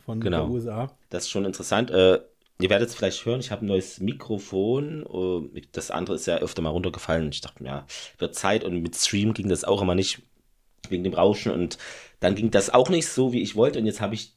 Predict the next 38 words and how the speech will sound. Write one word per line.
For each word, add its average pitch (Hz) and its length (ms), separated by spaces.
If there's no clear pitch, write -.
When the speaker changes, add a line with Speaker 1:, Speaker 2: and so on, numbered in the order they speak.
Speaker 2:
das 127 260
Mikrofon 113 340
noch 101 100
zusätzlich 110 480
angeschlossen 98 380
an 92 120
ein 87 360
Audio-Interface. 110 1080
Also 85 340
das - 420
Mikrofon 90 320
hier 82 100
ist - 120
von 78 400
Tonor 185 480
oder 127 160
so 135 220
und 101 320
das 90 200
Audio-Interface 92 540
ist 87 120
von 87 160
Arturia. 98 760
Schleichwerbung, 87 640
also 71 180
nicht 85 220
gesponsert 85 380
oder 80 100
so. 76 180
Dass 87 140
ihr 85 40
Bescheid 85 320
wisst, 87 160
falls 85 260
ich 82 120
irgendwie 82 420
anders 98 340
klinge, 90 500